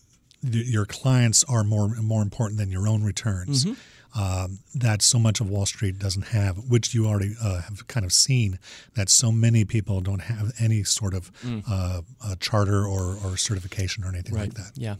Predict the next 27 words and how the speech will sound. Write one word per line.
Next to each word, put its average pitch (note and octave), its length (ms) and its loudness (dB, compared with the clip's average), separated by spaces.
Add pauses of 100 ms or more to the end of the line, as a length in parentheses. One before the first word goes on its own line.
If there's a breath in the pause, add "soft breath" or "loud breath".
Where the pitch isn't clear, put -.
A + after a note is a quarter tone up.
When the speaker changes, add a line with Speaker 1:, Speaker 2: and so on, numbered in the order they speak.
(140)
Speaker 2:
So F#3 320 0
I, E3+ 180 2
I D3+ 140 2
like E3+ 260 0
the F3 100 -2
way E3 120 0
you're D#3 200 2
approaching C#3+ 500 -2
this. E3+ 220 -2
Kind D#3 220 -2
of B2 100 -4
what, C#3+ 260 2 (100)
what D3 180 2
are - 20 4
you G#3+ 80 6
solving F3 480 6
for, A2+ 360 0
Dixon, C3 460 0
and A#2+ 140 0
anybody C3 380 0
else B2 240 0
listening? C#3 420 -4 (240 loud breath)
Do D#3+ 80 -2
you D#3+ 60 2
wanna D#3+ 160 2
manage D3+ 480 2
clients? D#3 840 0